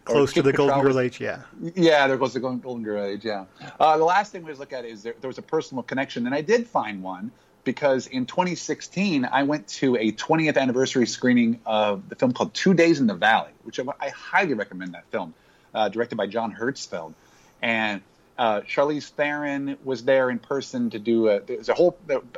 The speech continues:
Speaker 1: cast members, Glenn Headley, the late Glenn Headley from Dick Tracy was there for, to do a Q and A, and John Hertzfeld.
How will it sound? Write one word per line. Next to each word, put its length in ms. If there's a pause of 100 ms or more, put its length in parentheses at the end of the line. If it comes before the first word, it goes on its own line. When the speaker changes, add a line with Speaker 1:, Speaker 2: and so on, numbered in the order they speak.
(100)
Speaker 1:
cast 260
members, 300
Glenn 240
Headley, 400
the 120
late 180
Glenn 180
Headley 320
from 200
Dick 180
Tracy 420
was 200
there 200
for, 200 (340)
to 100
do 100
a 60
Q 220
and 80
A, 200 (380)
and 80
John 180
Hertzfeld. 460